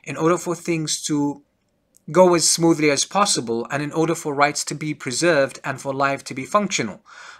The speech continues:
Otherwise, it, you know, chaos will ensue, and life won't be, um, life won't, won't,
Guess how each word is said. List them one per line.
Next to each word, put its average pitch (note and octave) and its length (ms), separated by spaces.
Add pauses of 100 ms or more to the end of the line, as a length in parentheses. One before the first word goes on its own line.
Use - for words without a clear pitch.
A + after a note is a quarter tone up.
(120)
Otherwise, D#3+ 720 (480)
it, D#3+ 400
you C#3+ 120
know, C#3 240 (120)
chaos E3+ 420
will D3+ 140
ensue, D3 600
and B2+ 400 (120)
life C#3 400
won't B2+ 220
be, A#2+ 380 (440)
um, A2 560 (1800)
life F3 440
won't, E3+ 320 (1000)
won't, F3 440